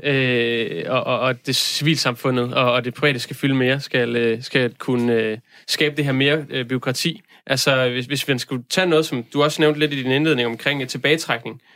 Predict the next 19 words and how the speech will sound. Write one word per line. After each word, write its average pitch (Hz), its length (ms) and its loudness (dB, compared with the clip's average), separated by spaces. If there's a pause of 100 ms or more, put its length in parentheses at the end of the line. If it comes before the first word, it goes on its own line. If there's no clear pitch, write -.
(160)
og, 127 360 2
øh, 117 100 2
det 113 80 -14
er 151 40 2
jo 139 140 2
også 139 180 -2
en 131 40 -10
del 135 200 0
af 120 120 -4
et 120 140 -10
lykkeligt 151 260 0
arbejdsmarked, 123 460 -2 (380)
jamen, 139 160 4
så 170 160 2
er 156 120 6
et 151 80 0
problem 147 360 0
jo 120 160 0
der, 135 180 2